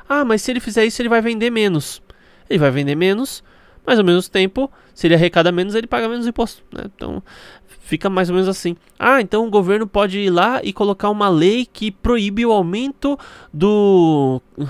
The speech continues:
do preço do produto, né? Daí o que ele faz? Não, beleza, então eu vou parar de empreender, vou demitir todo mundo, vou sair do país e vou investir meu dinheiro nos Estados Unidos, né? A taxa de juros lá tá alta, sei lá.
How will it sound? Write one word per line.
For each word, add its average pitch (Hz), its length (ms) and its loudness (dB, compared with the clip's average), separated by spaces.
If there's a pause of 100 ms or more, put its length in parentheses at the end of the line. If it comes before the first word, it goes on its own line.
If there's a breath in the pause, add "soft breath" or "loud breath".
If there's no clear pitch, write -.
(240 loud breath)
do 160 160 0
preço 214 480 -2
do 185 80 -4
produto, 180 640 0
né? 143 240 0 (420 loud breath)
Daí 262 120 -2
o - 20 -6
que 196 60 -2
ele 175 80 2
faz? - 420 -2
Não, 311 320 -6
beleza, 269 380 -4
então 208 360 -6
eu 247 140 -2
vou 220 240 2
parar 196 300 0
de 202 80 -4
empreender, 220 340 -2
vou 151 160 -2
demitir 156 560 -2
todo 208 160 -2
mundo, 233 260 0 (300 loud breath)
vou 180 100 2
sair 170 300 2
do 175 80 -10
país 220 460 0 (260 loud breath)
e 240 80 0
vou 220 460 0
investir 247 340 -4
meu 254 80 -6
dinheiro 233 220 -2
nos 240 100 -6
Estados 226 220 -4
Unidos, 262 260 -6
né? 185 160 -4
A 180 60 -6
taxa 156 200 -4
de 139 60 -4
juros 156 240 0
lá 170 140 2
tá - 160 0
alta, 240 440 2
sei - 160 -10
lá. 196 200 -2